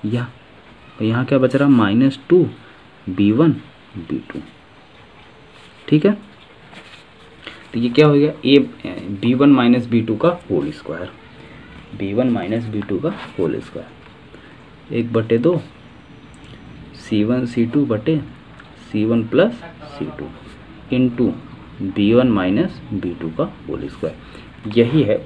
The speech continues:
ऊर्जा में कमी, ठीक है, ऊर्जा में ह्रास यानी U minus U dash, ठीक है।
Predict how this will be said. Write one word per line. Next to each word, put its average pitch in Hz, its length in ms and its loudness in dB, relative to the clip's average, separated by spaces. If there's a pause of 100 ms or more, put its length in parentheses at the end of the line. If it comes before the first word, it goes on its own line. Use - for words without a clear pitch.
(100)
ऊर्जा 104 360 2
में 156 180 -2 (280)
कमी, 80 300 -2 (140)
ठीक 165 160 4
है, 220 100 0 (1500)
ऊर्जा 104 300 2
में 190 140 2
ह्रास 127 400 -4
यानी 95 280 -4
U 131 160 4
minus 98 500 0
U 185 140 0 (260)
dash, 69 460 -10 (4000)
ठीक 147 160 0
है। 185 80 -2